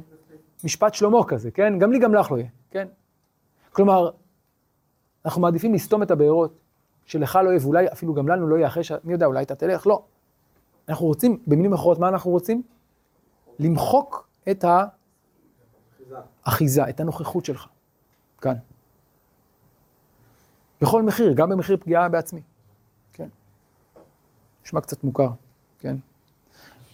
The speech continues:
Speaker 1: באזור הזה, פלישתים, כן? אה, עכשיו,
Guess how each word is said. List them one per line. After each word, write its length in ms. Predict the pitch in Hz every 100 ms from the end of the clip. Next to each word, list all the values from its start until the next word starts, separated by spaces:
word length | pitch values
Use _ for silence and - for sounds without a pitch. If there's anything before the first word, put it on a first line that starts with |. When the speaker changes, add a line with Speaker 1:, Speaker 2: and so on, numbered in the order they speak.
| 139
Speaker 1:
באזור 440 | 135 123 170 165
הזה, 220 | 143 147 139
פלישתים, 420 | 127 - 185 156 - _ _ _ _ _
כן? 220 | 156 180 180 _ _ _
אה, 180 | 147 151 - _ _ -
עכשיו, 320 | - 180 151